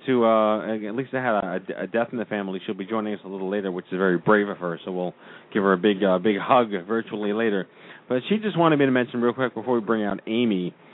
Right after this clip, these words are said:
that th-, there was some big news this week. The September Health, S-, September eleventh Health Fund was officially finally given clearance to cover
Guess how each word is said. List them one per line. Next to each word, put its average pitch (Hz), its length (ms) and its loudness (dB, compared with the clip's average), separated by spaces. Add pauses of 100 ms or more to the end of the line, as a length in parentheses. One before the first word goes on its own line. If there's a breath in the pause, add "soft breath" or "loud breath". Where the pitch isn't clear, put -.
(360 loud breath)
that 127 180 4
th-, 175 240 4
there 185 100 6
was 196 120 4
some 175 120 0
big 196 180 2
news 202 220 -2
this 131 200 -8
week. 107 240 -4
The 117 240 -6
September 180 420 -2
Health, 160 280 2 (220)
S-, 156 240 -4 (140)
September 190 460 4
eleventh 147 420 2
Health 143 260 4
Fund 101 340 -2 (600 loud breath)
was 135 160 4
officially 185 760 2
finally 147 320 2
given 127 260 0 (140)
clearance 127 420 0
to - 60 -14
cover 113 480 4